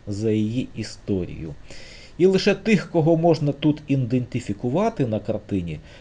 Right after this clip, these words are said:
близько півсотні, і головне місце посідають православні святі. І як казав сам художник, Росія відроджувалася з попелу ще красивіше,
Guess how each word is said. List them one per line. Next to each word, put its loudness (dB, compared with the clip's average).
близько 2
півсотні, -2
і -2
головне 6
місце 0
посідають 2
православні -4
святі. -8
І 4
як 6
казав 2
сам 4
художник, -2
Росія 4
відроджувалася 4
з -10
попелу 2
ще 2
красивіше, -2